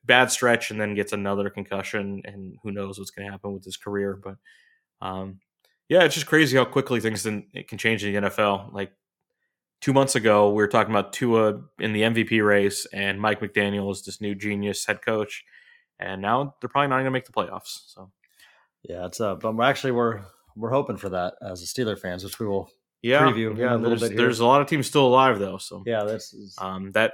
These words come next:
Speaker 1: that
Speaker 2: but
Speaker 1: preview is
Speaker 2: that's,
Speaker 1: gonna be interesting.
Speaker 2: but that's part of what, uh, needs to happen.
Speaker 1: Yeah, a lot of contingencies. Uh, the Eagles, they lost, uh, another game without Jalen Hurts. This
Speaker 2: Oh and two
Speaker 1: one,
Speaker 2: now.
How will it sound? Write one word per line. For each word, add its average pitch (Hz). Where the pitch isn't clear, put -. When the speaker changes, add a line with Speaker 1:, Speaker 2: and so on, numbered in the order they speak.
Speaker 1:
that 117
Speaker 2:
but 139
Speaker 1:
preview 139
is 120
Speaker 2:
that's, 143
Speaker 1:
gonna 117
be 107
interesting. 110
Speaker 2:
but 92
that's 123
part 123
of 107
what, 101
uh, 92
needs 104
to 98
happen. 101
Speaker 1:
Yeah, 104
a -
lot 104
of 110
contingencies. 98
Uh, 101
the 101
Eagles, 147
they 117
lost, 110
uh, 98
another 117
game 104
without 104
Jalen 104
Hurts. 101
This 120
Speaker 2:
Oh 139
and 127
two 151
Speaker 1:
one, 185
Speaker 2:
now. 110